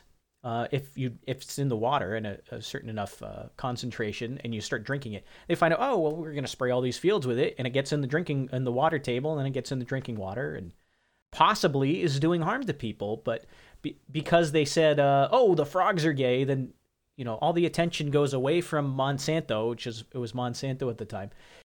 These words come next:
goes away from the real palpable issue with, uh, pesticides, and it goes on to Alex Jones, "Gay frogs," which is, an, it,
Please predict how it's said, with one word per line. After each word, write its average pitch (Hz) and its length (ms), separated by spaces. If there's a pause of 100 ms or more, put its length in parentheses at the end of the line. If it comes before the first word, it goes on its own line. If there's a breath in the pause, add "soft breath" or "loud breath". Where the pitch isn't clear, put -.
goes 120 160
away 123 300
from 220 380 (480 loud breath)
the 156 140
real 233 580 (320)
palpable 190 540
issue 151 480 (260 loud breath)
with, 139 320
uh, 127 480
pesticides, 127 640
and 135 80
it 127 40
goes 139 240
on 143 120
to 123 100
Alex 143 240
Jones, 156 240
"Gay 277 220
frogs," 214 600 (600 soft breath)
which 123 180
is, 110 400
an, 156 180 (140)
it, 214 160